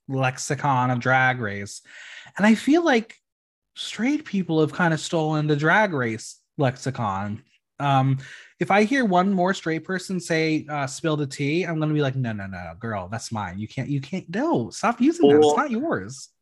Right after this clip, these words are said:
Speaker 2: Do you know one, one that I've picked up on quite recently, um, being in quite a lot of, like, grime sort of rap songs is throwing shade.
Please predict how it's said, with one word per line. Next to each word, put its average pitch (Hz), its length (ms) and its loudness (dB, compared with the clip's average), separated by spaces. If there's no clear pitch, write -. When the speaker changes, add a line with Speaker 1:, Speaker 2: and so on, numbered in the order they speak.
Speaker 2:
Do 147 80 4
you 151 60 6
know 160 160 4
one, 160 360 0
one 156 200 2
that 156 120 2
I've 143 340 -4
picked - 320 -10
up - 200 -6
on 95 220 0
quite 98 260 0
recently, 101 680 -2
um, 101 560 2
being 113 360 2
in 110 140 0
quite 113 280 2
a 107 220 -4
lot 117 240 2
of, 104 220 -4
like, 101 240 -2
grime 101 1000 0
sort 104 340 -4
of 95 240 -2
rap 98 340 -2
songs 82 580 -8
is 101 440 -2
throwing 104 420 0
shade. 98 480 2